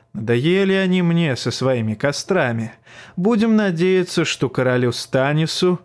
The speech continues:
это тоже скоро надоест». Явно не боясь быть услышанным, он ел свой виноград и смахивал пальцем прилипшие к губе косточки.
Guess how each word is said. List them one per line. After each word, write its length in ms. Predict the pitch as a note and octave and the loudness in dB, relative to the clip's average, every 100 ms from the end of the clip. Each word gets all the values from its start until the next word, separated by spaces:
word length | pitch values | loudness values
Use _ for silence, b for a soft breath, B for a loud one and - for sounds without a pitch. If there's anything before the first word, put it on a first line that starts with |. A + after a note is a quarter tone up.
| b b b | b b b
это 240 | A3+ G#3 G3+ | -4 0 -2
тоже 480 | G3 B3 A#3 F3+ | 0 2 2 2
скоро 380 | E3 - D#3 C3+ | -2 0 0 2
надоест». 760 | B2+ B2 D3+ D#3+ C3+ - - - b b b b _ _ - | 0 0 2 2 0 -2 -10 -18 b b b b _ _ -2
Явно 340 | D3 D3+ C#3+ | 0 2 2
не 140 | C#3 | 0
боясь 420 | B2+ C3+ C3+ B2 B2 | 0 2 0 -2 -2
быть 260 | B2+ B2 - | -2 -2 -4
услышанным, 720 | C3+ - F#3+ G3 F#3+ E3+ D#3+ B B B | -4 0 0 2 0 0 -2 B B B
он 180 | F3+ G3 | 0 2
ел 320 | D3 E3 E3+ | 2 2 0
свой 340 | - C#3 C3+ | -2 0 0
виноград 680 | A#2+ A#2 A#2 A2+ E3 F#3 - B B B | 0 0 0 0 0 -2 -8 B B B
и 80 | C3+ | -2
смахивал 720 | - D#3+ A3 G3+ G3+ E3+ C#3+ | 2 2 0 0 0 0 -2
пальцем 640 | - D3 F3 E3 - D3 | 0 0 0 0 -2 -2
прилипшие 720 | - A#2+ B2 E3+ - - C#3 | -2 -2 0 -2 -4 -2 -2
к 160 | B2 A2+ | -2 -4
губе 460 | A#2 A#2 A#2+ D#3 - b b | -2 0 0 -2 -4 b b
косточки. 760 | - C#3 A#2+ - A2 - A2 | -2 -2 -2 -6 -8 -6 -8